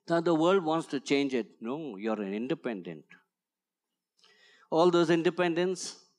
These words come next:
God has a message for you. <laughs> If you've not learned it, you will get married. In verse twenty-four, God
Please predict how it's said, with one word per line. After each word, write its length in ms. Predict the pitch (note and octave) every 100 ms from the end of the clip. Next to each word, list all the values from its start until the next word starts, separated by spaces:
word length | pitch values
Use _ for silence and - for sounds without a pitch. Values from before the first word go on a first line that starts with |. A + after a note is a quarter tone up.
| _ _
God 220 | C#3 D#3
has 200 | D3+ D3+
a 60 | D3
message 400 | C#3+ C#3+ D#3 C3
for 140 | -
you. 280 | G2+ F#2 C2 _ _ _ _ _ _ _ _ _ _ _ _ _ _ _ _ _
<laughs> 120 | C#3+ _ _ _ _ _ _ _ _ _ _ _
If 160 | F3 E3+
you've 140 | F3+
not 280 | E3+ F#3 F3
learned 300 | F3 F#3 F3+
it, 180 | G#3+ F#3
you 140 | E3+
will 340 | E3+ F#3 B2 G2+ _
get 200 | D#3+ D3+
married. 360 | D#3 C#3 A2+ E2 _ _ _ _ _ _ _ _ _ _ _ _ _ _ _ _ _ _ _ _ _ _ _ _ _ _ _ _ _
In 200 | A#3 B3+
verse 280 | D4+ D#4+ -
twenty-four, 960 | - D4 D4+ C4 - F#3 F3 A3 G3+ - - _ - - E3+
God 540 | G#3 D4+ C#4+ C#4 F#3